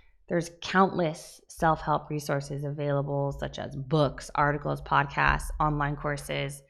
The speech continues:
that can provide valuable insights and strategies for managing emotions and improving personal and professional success. So some popular resources include books like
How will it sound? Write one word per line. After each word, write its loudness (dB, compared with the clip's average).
that -2
can -2
provide 0
valuable 4
insights -4
and -8
strategies -2
for -10
managing -4
emotions -2
and -6
improving -4
personal -6
and -4
professional -12
success. 0
So 0
some 0
popular 6
resources 2
include 4
books 0
like 2